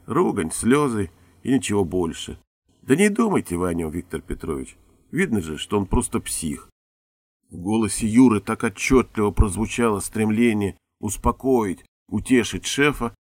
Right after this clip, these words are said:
что Волошина аж передернуло от этой сочувственной жалости. И, разозлившись на себя за то,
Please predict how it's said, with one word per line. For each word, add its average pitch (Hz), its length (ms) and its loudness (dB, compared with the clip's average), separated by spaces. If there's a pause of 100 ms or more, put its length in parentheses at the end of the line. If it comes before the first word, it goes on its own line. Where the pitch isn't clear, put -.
(260)
что - 280 -2
Волошина 123 580 4
аж 120 180 -4
передернуло 117 880 4
от 92 200 -8
этой 90 220 -6
сочувственной 92 720 -6
жалости. 80 640 -4 (720)
И, 110 120 2
разозлившись 117 800 2
на 117 80 -6
себя 117 320 0
за 110 140 0
то, 120 320 0